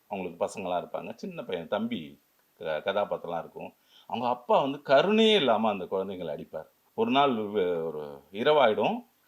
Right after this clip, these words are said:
அப்பா காணும்னு சொல்லி அவங்க வீடே பதறிட்டு இருக்கும். வழக்கம் போல் குடிச்சிட்டு தான் வருவாரு. என்னைக்கு வரல, வந்து எப்படியாவது வந்துருவாரு, யாராவது கொண்டு வருவாங்க, எங்கேயுமே காணுமே அப்படின்னு சொல்லிட்டு இருக்கும்போது, அ, அவங்க அம்மா வந்து பதறுவாங்க. எப்படியாவது என்னன்னா, அவங்க அக்கா ஒரு பதிமூணு வயசுல ஒரு பொண்ணு,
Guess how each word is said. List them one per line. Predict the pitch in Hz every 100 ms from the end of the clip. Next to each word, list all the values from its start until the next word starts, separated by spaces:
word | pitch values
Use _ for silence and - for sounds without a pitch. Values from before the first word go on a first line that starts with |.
| _ _ _
அப்பா | - - 143 110 95 85
காணும்னு | 117 131 127
சொல்லி | - 117 143
அவங்க | 117 101
வீடே | 117 127 123 98
பதறிட்டு | - 104 131 113
இருக்கும். | 92 82 123 202 _ _ 131 123 - _ _ _ _ _
வழக்கம் | 131 175
போல் | 185 190 175
குடிச்சிட்டு | -
தான் | 170 156
வருவாரு. | 135 127 160
என்னைக்கு | 254 170 202 190
வரல, | 151 220 185
வந்து | 151 220
எப்படியாவது | 151 160 262 233
வந்துருவாரு, | 185 247 208 170 220
யாராவது | 196 156 170
கொண்டு | 175 175 175
வருவாங்க, | 170 160 196
எங்கேயுமே | 165 160 175 185
காணுமே | 170 147 165 165 170
அப்படின்னு | 131 147
சொல்லிட்டு | 147 131 131
இருக்கும்போது, | 123 127 151 339 - _ _ _
அ, | 139 131 120 117
அவங்க | 123 127
அம்மா | 160 180
வந்து | 147
பதறுவாங்க. | 143 131 156 151 135 156
எப்படியாவது | 151 147 160 170 160
என்னன்னா, | 135 139
அவங்க | 247 180
அக்கா | 135 - 214
ஒரு | 151 113
பதிமூணு | 120 127 127 117 110
வயசுல | 131 135 120 101
ஒரு | 90
பொண்ணு, | - 110 123 180